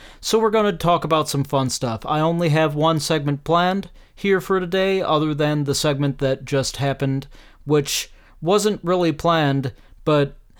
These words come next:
happened anyway because I felt like I needed to address it, because when you're in the middle of history, it seems like it's insane not to mention the history. So, uh, there we go. I mentioned the history. We can put that behind us. We can move forward both as a country and as a podcast,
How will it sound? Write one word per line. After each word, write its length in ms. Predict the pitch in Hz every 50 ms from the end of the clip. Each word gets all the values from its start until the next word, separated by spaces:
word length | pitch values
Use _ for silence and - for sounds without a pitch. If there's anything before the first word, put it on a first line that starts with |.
| - _ _ - - - - -
happened 480 | - 143 214 220 208 208 220 202 185 -
anyway 560 | - 196 202 202 185 160 143 139 135 131 127
because 340 | - - 160 143 165 151 151
I 60 | 151
felt 240 | 143 - 165 160 139
like 180 | 160 151 151 151
I 80 | 147
needed 320 | 143 147 156 170 175 160 -
to 140 | 185 180
address 320 | 170 170 175 175 156 - 196
it, 180 | 190 - -
because 340 | 156 160 156 165 160 156 147
when 160 | 151 165 165
you're 140 | 160 160 160
in 80 | 156 156
the 80 | 147
middle 260 | 135 139 151 160 160 156
of 120 | 135 104
history, 720 | - 147 147 143 - - 180 175 175 180 185 185 185 - -
it 240 | 165 147 139 135 -
seems 440 | - - 165 156 151 151 147 143 143
like 360 | 151 143 139 135 139 - - -
it's 320 | 180 160 143 135 - -
insane 720 | - 151 147 143 143 - 147 151 170 175 147 120 107 113 113
not 220 | 123 135 135 -
to 60 | 143
mention 320 | 135 135 139 135 - 143 135
the 120 | 131 123
history. 580 | 120 151 147 - - - 127 117 113 110 110 - -
So, 420 | - - 156 143 135 135 131 - - - - - - - - -
uh, 240 | - 165 151 151 151
there 220 | 147 170 196 214
we 80 | 226 214
go. 320 | 208 208 185 143 120 123
I 80 | - 156
mentioned 320 | 143 160 160 - 165 156
the 100 | 147 151
history. 560 | 143 151 151 - - 156 147 147 147 143 143 - - - - - - - - -
We 100 | 160 151
can 120 | 151 156
put 180 | 143 165 170 165
that 200 | 170 156 147 -
behind 360 | 151 131 139 143 143 139 139
us. 200 | 139 127 - -
We 100 | 143 127
can 120 | - 131
move 200 | 131 135 135 117
forward 380 | - - 139 135 135 135 127 120
both 200 | 131 127 120 -
as 140 | 131 113 127
a 60 | 117
country 420 | - 147 139 - - 143 135 131
and 160 | 131 127 123
as 100 | 123 113
a 60 | 120 117
podcast, 760 | - 143 135 135 127 113 - 135 127 123 113 - - -